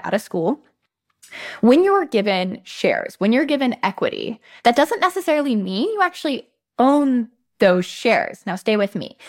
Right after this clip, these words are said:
If you join a Google or you join a big tech company like a Netflix and they're giving you shares, and let's say they give you, you know, this is a small amount, but, like, ten thousand dollars that vests over a four-year period.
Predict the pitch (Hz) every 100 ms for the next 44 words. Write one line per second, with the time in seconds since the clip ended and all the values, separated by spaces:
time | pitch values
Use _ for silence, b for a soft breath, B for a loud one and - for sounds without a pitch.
0 | B - 226 254 247 277 269 262 214 220
1 | 233 214 175 123 135 202 196 208 226 226
2 | 170 202 208 208 - 220 - 202 208 190
3 | 185 185 208 226 - 185 - 196 202 220
4 | 220 220 214 - 214 190 185 185 185 B
5 | B B 226 - 240 233 214 214 202 202
6 | 208 208 208 208 202 - 202 180 185 220
7 | _ _ _ 208 220 196 - 180 320 427
8 | 370 226 208 - 294 285 262 254 208 208
9 | 208 202 - - 202 202 - - 202 196
10 | 196 190 - 185 180 180 180 180 - 381
11 | 370 262 226